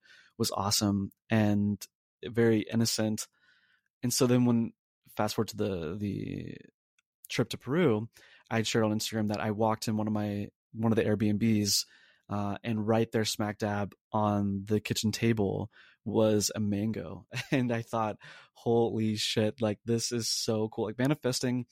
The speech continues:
what you want is so cool sometimes. And I love, like, sporadic surprises, um, where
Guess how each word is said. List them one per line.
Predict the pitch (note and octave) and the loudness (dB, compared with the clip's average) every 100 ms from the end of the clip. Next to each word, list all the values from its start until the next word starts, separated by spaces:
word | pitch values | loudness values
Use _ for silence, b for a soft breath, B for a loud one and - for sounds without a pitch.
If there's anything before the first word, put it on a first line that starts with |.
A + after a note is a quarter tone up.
| B B B B | B B B B
what | A2+ | 0
you | G2 G#2+ | 0 0
want | G#2 G#2 | -2 -2
is | A2+ | -2
so | - - A#2 | 0 2 2
cool | - A2 | 2 -4
sometimes. | A#2+ A#2 A#2 A2+ | -4 -2 0 0
And | - | 0
I | A2 | 0
love, | G#2 G2+ G#2+ G#2+ G2+ - _ _ _ _ _ - | 0 2 2 2 0 -6 _ _ _ _ _ -4
like, | G2+ D#2+ - - | -4 -4 -8 -6
sporadic | - - A#2+ A2 G#2+ G#2+ A2 G#2 - - | -4 0 2 2 2 2 2 0 -4 -6
surprises, | - A2+ - G#2+ G#2 G#2 A2 G#2+ A2 - - b b b | -4 -4 -4 -2 -2 -2 0 0 0 -4 -6 b b b
um, | A2+ G#2+ G2+ G2 G2+ G2+ - - - | -2 0 0 0 -2 -2 -6 -10 -2
where | A2 G#2+ G2+ | 2 4 2